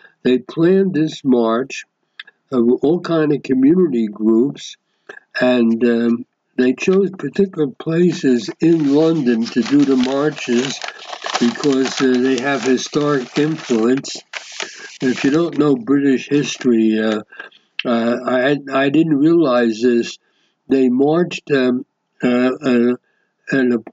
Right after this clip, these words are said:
place, um, uh, called, uh, Cable Street, I guess it's called.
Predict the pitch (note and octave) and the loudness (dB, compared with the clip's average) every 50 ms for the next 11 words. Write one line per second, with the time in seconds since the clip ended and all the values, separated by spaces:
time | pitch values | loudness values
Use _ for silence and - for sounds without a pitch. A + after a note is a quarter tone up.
0 | _ _ _ _ - D#3 D3 D3+ E3+ D#3+ D#3 - - - D3 C3 B2 B2 A#2+ A#2 | _ _ _ _ -4 -2 0 2 2 0 -2 -6 -12 -6 -4 -2 0 0 0 2
1 | A#2+ B2 A#2+ A#2 _ _ _ _ _ _ - B2 A#2 G2 - - D3 C#3 C3+ C3 | 2 0 -2 -4 _ _ _ _ _ _ -4 -4 -4 -4 -2 0 0 2 2 0
2 | A#2+ G#2+ C3+ A#2+ A2 G#2+ - - - D3+ E3 F3 F3 D#3+ C3 F#2 - - C3 A#2+ | 0 -2 -4 -4 -4 -4 -6 -6 -2 0 0 0 0 -2 -4 -4 -6 -2 0 0
3 | A2 A#2 A#2 A#2 A2+ A2+ A#2 A#2+ A#2 A2+ G2 - - - - C#3+ C3+ A#2+ A#2 A#2 | 0 0 -2 -2 -2 -2 -2 -2 -2 -4 -6 -10 -12 -8 -2 0 0 0 0 0
4 | G#2+ F#2+ | -2 -4